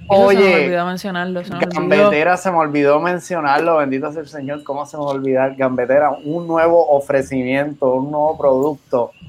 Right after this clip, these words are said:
Speaker 2: de parte de Gambeta Podcast. Natalia tiene su, su espacio allí para hablar de, de fútbol femenino.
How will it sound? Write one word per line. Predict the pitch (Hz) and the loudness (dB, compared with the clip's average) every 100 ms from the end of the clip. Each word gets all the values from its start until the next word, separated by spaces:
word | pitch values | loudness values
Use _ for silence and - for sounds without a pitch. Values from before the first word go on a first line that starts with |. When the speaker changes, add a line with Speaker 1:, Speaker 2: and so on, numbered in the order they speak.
| - _ _ - | -20 _ _ -6
Speaker 2:
de | 123 | 0
parte | 127 131 143 | 0 0 2
de | 139 139 | 4 4
Gambeta | 127 127 135 139 131 | 2 0 2 2 2
Podcast. | 165 185 185 165 147 | -2 -2 -4 -4 -4
Natalia | 131 120 127 151 147 131 127 - | -4 -2 -2 0 -2 -4 -6 -14
tiene | 120 131 | -10 -10
su, | 131 135 131 123 117 110 _ _ _ _ _ - | -8 -4 -2 -2 -4 -8 _ _ _ _ _ -8
su | - | -2
espacio | 127 - 131 139 156 | -2 0 0 0 2
allí | 135 135 | 2 2
para | 151 143 | 2 2
hablar | 123 123 127 | 2 0 -2
de, | 135 131 127 123 | -2 0 0 -2
de | 123 123 | -6 -10
fútbol | 131 - 131 | -12 -6 -8
femenino. | - 127 123 131 151 160 143 139 | -6 -8 -6 -6 -6 -4 -4 -6